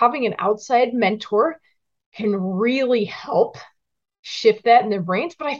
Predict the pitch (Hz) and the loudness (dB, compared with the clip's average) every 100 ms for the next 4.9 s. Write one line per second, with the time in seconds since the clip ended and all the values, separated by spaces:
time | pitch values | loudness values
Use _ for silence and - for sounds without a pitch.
0 | - 440 - _ 214 202 392 - 247 208 | -4 -4 -4 _ -2 0 0 -2 -2 0
1 | 202 185 - - 185 160 320 359 - - | 2 0 0 2 2 0 -4 -4 -4 -8
2 | _ _ _ _ _ _ - 254 370 480 | _ _ _ _ _ _ -14 -2 4 4
3 | 494 311 262 233 233 214 214 170 214 - | 4 0 4 6 6 4 0 2 4 2
4 | 190 220 - 208 247 320 220 262 262 | 2 2 2 -2 -4 -2 -4 -4 -8